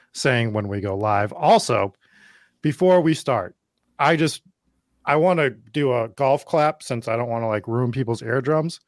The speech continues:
Good job, Jesse. I thought twenty minutes of this episode was gonna be you just telling us how a steam engine works in a ship, and I was ready for it, but I'm, I'm very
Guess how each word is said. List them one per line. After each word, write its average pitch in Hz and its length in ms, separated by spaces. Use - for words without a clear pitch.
Good 240 160
job, 131 240
Jesse. 110 280
I 175 100
thought 175 360
twenty 156 420
minutes 135 340
of 110 80
this 113 180
episode 110 460
was 104 100
gonna 110 180
be 107 160
you 110 500
just 135 300
telling 135 300
us 127 120
how 117 220
a 104 40
steam 135 380
engine 113 300
works 113 320
in 110 100
a 104 60
ship, 123 420
and 104 440
I 175 120
was 233 140
ready 247 240
for 139 340
it, 120 100
but 127 260
I'm, 123 360
I'm 117 280
very 120 540